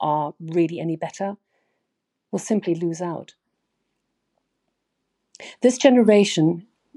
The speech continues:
is raised to be obedient recip-, recipients of orders, who are overloaded and overwhelmed with artificial intelligence and the overkill of media until they accept everything they're told.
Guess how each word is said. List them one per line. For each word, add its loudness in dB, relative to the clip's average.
is 2
raised 2
to -12
be -4
obedient -2
recip-, -6
recipients -6
of -6
orders, -2
who 4
are 4
overloaded 0
and -10
overwhelmed -8
with -8
artificial -8
intelligence -8
and -4
the -4
overkill -2
of -6
media -2
until -4
they 0
accept -6
everything -4
they're -6
told. -12